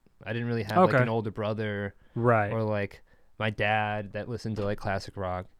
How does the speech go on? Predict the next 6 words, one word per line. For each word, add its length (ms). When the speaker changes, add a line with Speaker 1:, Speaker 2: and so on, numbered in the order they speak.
Speaker 1:
I 80
did 160
know, 300
um, 480
Hotel 280
California. 580